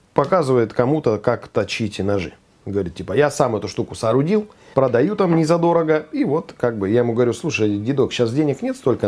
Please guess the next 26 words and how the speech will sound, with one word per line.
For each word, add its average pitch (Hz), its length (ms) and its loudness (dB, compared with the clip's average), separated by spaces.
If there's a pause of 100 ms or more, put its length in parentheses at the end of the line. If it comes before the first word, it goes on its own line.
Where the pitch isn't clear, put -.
я 127 200 4
не 139 120 4
рассчитывал 147 440 0
ее 110 100 4
покупать, 107 340 -2
давай 165 240 0
я 135 80 4
в - 60 -6
следующие 139 300 -2
выходные 135 340 0
приеду, 151 240 0
куплю». 101 240 0
Приехал 117 400 0
в - 60 -6
следующие 120 300 -2
выходные, 175 420 0 (680)
он 151 120 2
мне 135 100 2
все 139 160 0
показал, 135 380 2
рассказал, 165 440 2
дал 156 240 2
набор 156 320 4
вот 131 140 -2
таких 147 320 -2
вот 117 160 0